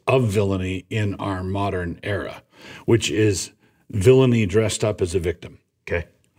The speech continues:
Speaker 1: Uh,
Speaker 2: Yeah.
Speaker 1: so, uh, the, the villains now pu-, put on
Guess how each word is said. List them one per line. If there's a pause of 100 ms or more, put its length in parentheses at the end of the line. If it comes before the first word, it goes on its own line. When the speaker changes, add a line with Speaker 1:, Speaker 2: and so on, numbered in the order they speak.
(140)
Speaker 1:
Uh,
Speaker 2:
Yeah. (440)
Speaker 1:
so, (300)
uh,
the, (120)
the
villains
now
pu-, (200)
put
on